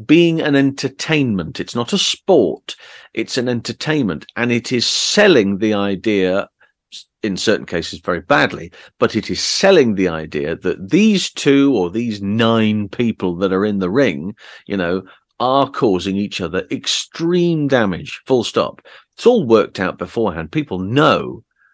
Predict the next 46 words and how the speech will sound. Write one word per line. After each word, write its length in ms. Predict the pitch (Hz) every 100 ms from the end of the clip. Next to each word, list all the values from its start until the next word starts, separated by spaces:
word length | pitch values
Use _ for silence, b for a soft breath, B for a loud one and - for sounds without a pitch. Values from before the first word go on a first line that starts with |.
| _
you 120 | -
know, 120 | 73 76
in 180 | 113
the 80 | 98
back, 240 | 92 95 82
"Right, 240 | 101 80
this 220 | - 120
is 160 | 117 -
your 260 | 98 92 87
bout 400 | 87 87 87 -
and 220 | - 90
this 180 | 98 -
is 100 | -
how 160 | 92
we're 100 | 87
gonna 200 | 90 90
do 180 | 82 87
it." 160 | 87 - -
Super. 440 | - 120 95 - B B B -
But 180 | 117
they 100 | 131
have 240 | 131 131 -
to 100 | 107
sell 320 | - 160 147
that 220 | 87 67 -
to 100 | 98
an 80 |
audience. 400 | 104 98 82 -
And 80 | 98
that's 200 | 135 170
a 40 | 208
big 360 | 180 175 147
job. 480 | 123 143 101 - 71 - _ _ _ _
Quality-wise, 840 | - 180 196 90 - 80 67 82
it 80 | 107
may 120 | 107 104
be 120 | 92
very 220 | 92 90
poor, 320 | - 143 95
but 160 | 80 -
to 80 | 127
the 80 | 120
people 320 | 165 175 -
in 220 | - 139
the 80 | 117
stadium 640 | - 170 185 156 87 90